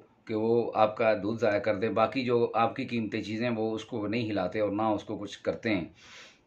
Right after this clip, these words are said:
और आपका जो जा-, जादू है आपके ख़ानदान ने जो किया है, आपके भाइयों ने, आपके रिश्तेदारों ने, आपके मोहल्लेदारों ने, अ, जो जादू किया है ना, वो सिर्फ किचन पे आधा किलो दूध के ऊपर ही चलता है या एक किलो दूध के ऊपर चलता है। इसके अलावा उस जादू को कोई और चीज़ नहीं मिलती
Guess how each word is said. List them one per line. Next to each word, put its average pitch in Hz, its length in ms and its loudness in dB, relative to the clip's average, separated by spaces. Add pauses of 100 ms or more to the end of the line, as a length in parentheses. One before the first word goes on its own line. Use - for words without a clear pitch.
(480)
और 131 180 12
आपका 143 340 10
जो 143 180 4
जा-, 113 320 6
जादू 123 360 6
है 131 500 4 (140)
आपके 117 300 0
ख़ानदान 123 440 6
ने 147 100 6
जो 139 120 2
किया 113 280 4
है, 110 80 8
आपके 127 300 8
भाइयों 107 340 0
ने, 123 140 2
आपके 117 340 4 (400)
रिश्तेदारों 117 580 4
ने, 127 120 4
आपके 120 240 2
मोहल्लेदारों 113 580 2
ने, 123 400 2 (360)
अ, 117 180 4
जो 127 240 0
जादू 127 340 8
किया 143 260 6
है 151 80 6
ना, 156 100 6
वो 156 120 6
सिर्फ 156 300 2
किचन 156 320 4
पे 147 100 4
आधा 131 220 8
किलो 139 220 0
दूध 135 240 0
के 143 80 0
ऊपर 127 200 0
ही 123 60 -2
चलता 101 300 0
है - 180 -2 (180)
या 120 120 4
एक 127 140 4
किलो 123 200 4
दूध 120 220 -2
के 127 80 -2
ऊपर 120 180 2
चलता 104 260 2
है। 127 40 4
इसके 127 200 0
अलावा 127 340 6
उस 131 260 -4
जादू 120 300 4
को 139 140 0
कोई 131 200 2
और 131 200 8
चीज़ 131 240 -2
नहीं 160 120 2
मिलती 131 420 0